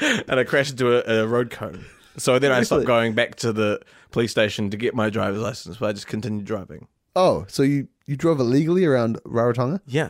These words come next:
Speaker 1: 'cause I'm a player, not a watcher.
Speaker 2: Oh, I hope it, uh, the Rarotonga police don't listen to Walkout Boys.
Speaker 1: Oh, they do.
Speaker 2: Oh.
Speaker 1: It is big over there.
Speaker 2: Really?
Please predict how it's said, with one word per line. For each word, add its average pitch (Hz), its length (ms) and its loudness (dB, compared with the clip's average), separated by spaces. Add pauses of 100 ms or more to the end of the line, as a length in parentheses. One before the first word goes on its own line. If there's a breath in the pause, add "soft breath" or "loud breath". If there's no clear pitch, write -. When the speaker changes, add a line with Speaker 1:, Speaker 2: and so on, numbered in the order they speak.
Speaker 1:
'cause 117 120 -2
I'm 165 80 2
a 147 80 2
player, 113 420 2
not 127 160 0
a 104 60 2
watcher. 104 520 -2 (360)
Speaker 2:
Oh, 139 420 2 (520 soft breath)
I 143 60 2
hope 254 180 2
it, 160 80 2
uh, 139 160 2
the 151 100 4
Rarotonga 160 400 2
police 135 320 -2
don't 95 220 -2
listen 107 220 -6
to 104 60 0
Walkout 98 340 0
Boys. 67 280 -4 (640)
Speaker 1:
Oh, 117 460 4
they 123 180 4
do. 110 400 -2 (400)
Speaker 2:
Oh. 73 260 -2 (280)
Speaker 1:
It 123 140 2
is 143 180 2
big 123 300 0
over 92 180 -4
there. 69 260 -14
Speaker 2:
Really? 131 360 0